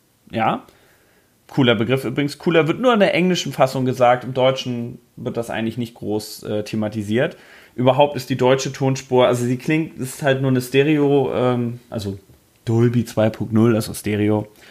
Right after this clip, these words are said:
Das, was euch jeder Receiver, wenn eine Stereo-Fernsehtonspur kommt, in Stereo rechnet, äh, in Dolby rechnet, Entschuldigung, Dolby Surround. Mehr ist es nicht, ja. Von hinten ganz laut Musik, vorne die Stimmen, nix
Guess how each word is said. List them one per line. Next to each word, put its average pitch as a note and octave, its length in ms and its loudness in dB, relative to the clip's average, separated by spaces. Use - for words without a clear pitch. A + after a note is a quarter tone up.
Das, G#2+ 200 -2
was A2+ 120 0
euch A2 160 -2
jeder B2 220 2
Receiver, A#2 420 0
wenn A2+ 100 2
eine A2 100 2
Stereo-Fernsehtonspur A#2 1160 0
kommt, G#2+ 200 -4
in G#2+ 100 -6
Stereo A#2+ 360 0
rechnet, A#2 440 -6
äh, B2+ 260 4
in A#2+ 100 2
Dolby B2+ 260 4
rechnet, B2+ 280 -2
Entschuldigung, A#2+ 360 -4
Dolby A2+ 220 -2
Surround. A2+ 460 -4
Mehr B2+ 220 2
ist A#2 160 -6
es G2+ 140 -10
nicht, G2+ 240 -18
ja. B2 360 -4
Von C3 160 0
hinten D3 240 2
ganz B2+ 240 2
laut B2 180 0
Musik, C3+ 340 -2
vorne B2 300 0
die A2+ 120 -2
Stimmen, B2+ 420 0
nix A#2 260 -6